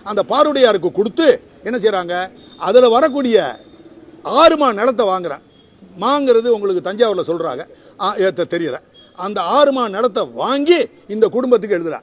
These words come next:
யாரு? இந்த பி பி ஊதுறவங்க. அதுல தஞ்சாவூர்ல அவங்கள மொளக்காரங்கன்னு சொல்லிக்கிறாங்க. இங்க வந்து மங்கள வாத்தியம்,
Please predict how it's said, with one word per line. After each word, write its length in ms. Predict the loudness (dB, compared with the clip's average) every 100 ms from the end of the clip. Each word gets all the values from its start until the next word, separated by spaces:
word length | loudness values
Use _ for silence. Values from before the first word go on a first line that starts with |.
| -6
யாரு? 380 | -6 -4 -6 -8
இந்த 280 | -8 -8 -6
பி 200 | -4 -4
பி 180 | -4
ஊதுறவங்க. 340 | -2 -2 -2 -6
அதுல 420 | -6 -6 -6 -10 _ -14
தஞ்சாவூர்ல 520 | -4 -2 0 -2 -6 -8
அவங்கள 160 | -8 -6
மொளக்காரங்கன்னு 480 | -4 -4 -4 -6 -8
சொல்லிக்கிறாங்க. 440 | -8 -6 -6 -8 -10 -12
இங்க 160 | -6
வந்து 180 | -6 -6
மங்கள 440 | -8 -8 -2 -2 0
வாத்தியம், 340 | -4 -6 -8